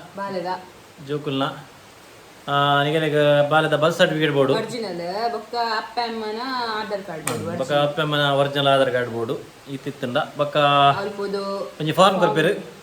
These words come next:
Speaker 2: ಒನ್ ಇಯರ್ ಮಿತ್ತಾಂಡ ಜೋಕುಲ್ನ ಕೇನ್ ವೇರ್ ನಿಗಲ್ಡ? ಏತ್ ಬಾಲ್-, ಏತ್ ಪ್ರಾಯ ಅಂದ್ ಪುರ? ಅದು ಪಂಡಾಡಾಂಡು. ಅದ ನಿಗಲ್ ಒಂಜೊಂಜಿ ವರ್ಷಕ್ಕೆ ಹಿಂಗ್ ಡೌಟ್ ಬೇದತೆ ಫಾರ್ಮ್ ಒಪ್ಪೋಡು.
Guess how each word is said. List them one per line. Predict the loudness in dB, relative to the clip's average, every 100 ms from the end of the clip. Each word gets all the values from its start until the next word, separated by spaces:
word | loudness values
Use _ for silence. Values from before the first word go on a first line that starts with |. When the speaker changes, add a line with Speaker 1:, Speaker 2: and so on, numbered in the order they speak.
| -6
Speaker 2:
ಒನ್ | -4 0
ಇಯರ್ | 2 4 4 2 0
ಮಿತ್ತಾಂಡ | -2 0 0 2 2 2 2
ಜೋಕುಲ್ನ | 0 -2 -2 -2
ಕೇನ್ | -2 0 0
ವೇರ್ | 0 0
ನಿಗಲ್ಡ? | 0 -2 -4 -10 -14 -10
ಏತ್ | -6 -2 0 2 2 2
ಬಾಲ್-, | 2 0 -4
ಏತ್ | -6 -2
ಪ್ರಾಯ | 0 2
ಅಂದ್ | 0 -4
ಪುರ? | -10
ಅದು | -10 -16 -20 -20 -20 -20 -20 -20 -20 -16 -10
ಪಂಡಾಡಾಂಡು. | -4 2 4 4 0 -4 -12 -6
ಅದ | 0
ನಿಗಲ್ | 2 2 0
ಒಂಜೊಂಜಿ | 0 0 0 0 2
ವರ್ಷಕ್ಕೆ | 0 2 0 0
ಹಿಂಗ್ | 2
ಡೌಟ್ | 0 2
ಬೇದತೆ | 0 2 2 4 4 2 -2
ಫಾರ್ಮ್ | 0 2 0
ಒಪ್ಪೋಡು. | -2 -4